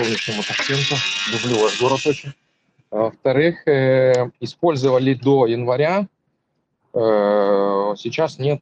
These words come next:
э, как такого. То есть какие-то больницы оставили более-менее так в протоколе, но нет такого широкого использования. Это пациентам,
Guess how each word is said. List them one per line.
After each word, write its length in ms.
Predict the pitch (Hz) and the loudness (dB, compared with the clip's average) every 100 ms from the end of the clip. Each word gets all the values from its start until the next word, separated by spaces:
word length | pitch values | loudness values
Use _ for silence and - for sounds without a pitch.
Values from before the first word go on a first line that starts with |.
| _ 110 | _ -6
э, 180 | 101 - - - | -6 -8 -20 -10
как 140 | - - | -10 -6
такого. 300 | 107 - - | -4 -4 -8
То 60 | _ | _
есть 120 | - - | -20 -16
какие-то 340 | 113 135 120 | -6 -4 -2
больницы 380 | 113 127 113 113 | -2 -2 -4 -8
оставили 440 | - 135 117 101 _ _ - 190 _ _ _ _ - | -4 -2 -2 -4 _ _ -20 -20 _ _ _ _ -4
более-менее 560 | 123 120 107 107 95 | 0 0 0 -4 -6
так 160 | 98 90 | -8 -10
в 200 | _ - | _ -6
протоколе, 500 | 107 107 - 104 90 | -4 -4 0 0 0
но 460 | 104 104 98 95 _ _ _ _ | -2 -2 0 -4 _ _ _ _
нет 280 | 156 170 - | -2 -2 -2
такого 280 | 131 - 123 | -4 0 0
широкого 360 | - 127 - 113 | 2 -2 -2 -6
использования. 500 | - 139 107 101 135 | -2 -2 -2 -2 -2
Это 140 | 131 | -2
пациентам, 640 | 139 135 151 175 156 123 | -6 0 0 0 -2 -6